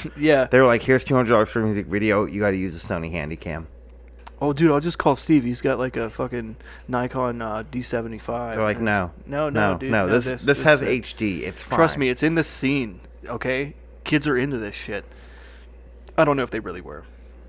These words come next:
Speaker 1: Like, I, I really like the visually appealing stuff, you know? It was,
Speaker 2: Yeah.
Speaker 1: it was, it got me into the song a lot, too.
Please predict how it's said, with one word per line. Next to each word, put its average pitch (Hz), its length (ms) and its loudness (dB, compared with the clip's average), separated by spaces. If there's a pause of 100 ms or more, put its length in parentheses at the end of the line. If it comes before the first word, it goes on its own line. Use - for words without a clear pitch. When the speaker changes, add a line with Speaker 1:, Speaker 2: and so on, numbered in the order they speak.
(140)
Speaker 1:
Like, 127 340 -2
I, 139 120 2
I 139 100 -2
really 143 240 4
like 143 200 -4
the 131 60 -4
visually 110 360 -8
appealing 101 380 -10
stuff, - 340 -14
you 95 40 -14
know? 101 180 -10
It - 20 -8
was, 127 100 0
Speaker 2:
Yeah. 95 240 0
Speaker 1:
it 123 80 -10
was, 113 280 -12 (340)
it 107 80 -16
got 107 240 -2
me 113 180 -10
into 120 160 -8
the 113 80 -10
song - 320 -8
a 120 80 -6
lot, 92 220 -6
too. 165 260 -2